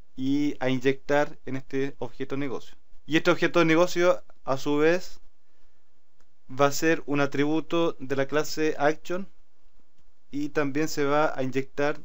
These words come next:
de forma automática. Pero para eso hay que implementar el método set, set del objeto de negocio en la clase action. Bueno, son cosas que vamos a ver luego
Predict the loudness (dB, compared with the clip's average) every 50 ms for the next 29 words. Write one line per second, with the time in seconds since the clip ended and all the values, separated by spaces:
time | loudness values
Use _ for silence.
0 | -8 -8 -6 -4 -4 -2 -2 -2 -2 -2 -2 -2 -2 -2 -2 -4 -8 -10 -12 -14
1 | -14 -12 -12 -10 -8 -6 -4 -4 -4 -2 0 0 0 0 -2 -4 -8 -8 -10 -10
2 | -10 -10 -6 0 2 4 4 4 6 6 6 8 8 6 6 4 2 2 2 2
3 | 2 0 0 0 0 -2 -2 -2 -2 -2 -2 -2 -2 0 0 0 0 -2 -4 -4
4 | -2 -2 -2 -2 -2 -2 0 0 0 0 0 -2 -2 -2 -4 -6 -10 -10 -10 -8
5 | -6 -4 -2 0 2 2 0 0 -4 -10 -12 -12 -10 -6 -4 -2 0 0 0 0
6 | -2 -2 -2 0 -2 0 0 0 0 0 0 -2 -2 -2 -4 -4 -6 -6 -4 -4
7 | -4 -4 -6 -6 -8 -6 -6 -4 -4 -2 -2 -2 -2 -2 -4 -4 -2 2 4 4
8 | 4 4 2 0 0 2 2 2 4 4 2 2 2 0 0 0 2 2 2 2
9 | 2 2 4 4 6 6 4 4 2 -2 -8 -12 -12 -12 -12 -12 -10 -10 -10 -10
10 | -10 -10 -10 -10 -10 -8 -4 -2 2 2 4 4 2 2 2 2 2 2 0